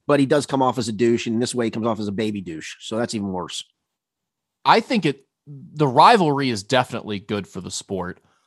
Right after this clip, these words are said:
Speaker 1: Doesn't hurt.
Speaker 2: I don't know. Like, to me, this stuff is the soap opera type stuff, which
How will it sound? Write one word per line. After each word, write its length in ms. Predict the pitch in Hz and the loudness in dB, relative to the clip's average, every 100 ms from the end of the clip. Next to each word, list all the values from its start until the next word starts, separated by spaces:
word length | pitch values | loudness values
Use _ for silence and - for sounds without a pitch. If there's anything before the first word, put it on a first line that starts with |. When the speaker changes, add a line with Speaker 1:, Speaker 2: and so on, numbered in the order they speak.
| _ | _
Speaker 1:
Doesn't 160 | 302 285 | 4 6
hurt. 280 | 285 311 - _ _ | 6 4 -2 _ _
Speaker 2:
I 160 | 135 170 | 2 4
don't 240 | 226 202 | 4 4
know. 180 | 185 190 - | 4 4 4
Like, 200 | 180 180 - - - | 0 0 -6 -20 -8
to 100 | 190 | -2
me, 180 | 202 240 | -2 -2
this 260 | 165 214 | 2 2
stuff 460 | - - 190 180 - 175 | 2 4 4 4 -2 -2
is 500 | 160 156 143 123 - _ _ _ _ _ _ _ _ - | 0 0 0 -4 -10 _ _ _ _ _ _ _ _ -14
the 260 | 139 147 | 2 2
soap 340 | 131 - 165 170 | 4 4 6 6
opera 440 | 196 190 214 214 208 | 2 2 -2 -2 -2
type 240 | 220 214 | -2 -2
stuff, 380 | - 233 226 226 175 | -2 4 4 2 -2
which 340 | 160 156 | -2 -2